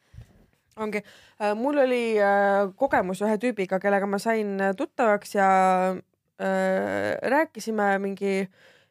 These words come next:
noh, paar päeva enam-vähem niimoodi, et, äh, pärast seda esimest korda ei olnud nagu, noh, kohe ei olnud kokku saanud pärast esimest kohtumist. Ja siis, ähm,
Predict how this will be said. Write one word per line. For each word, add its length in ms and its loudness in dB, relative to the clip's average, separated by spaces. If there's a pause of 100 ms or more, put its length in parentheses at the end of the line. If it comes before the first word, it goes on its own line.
noh, 180 -10
paar 220 2
päeva 320 2
enam-vähem 680 -4 (400)
niimoodi, 260 -4
et, 220 -10
äh, 180 2
pärast 220 -2
seda 140 -6
esimest 360 -4
korda 280 -2
ei 60 2
olnud 200 -2
nagu, 520 -2
noh, 220 -8
kohe 220 0
ei 80 2
olnud 120 -4
kokku 280 -6
saanud 420 0
pärast 220 -8
esimest 260 -10
kohtumist. 440 -10 (800)
Ja 160 2
siis, 500 -6
ähm, 560 2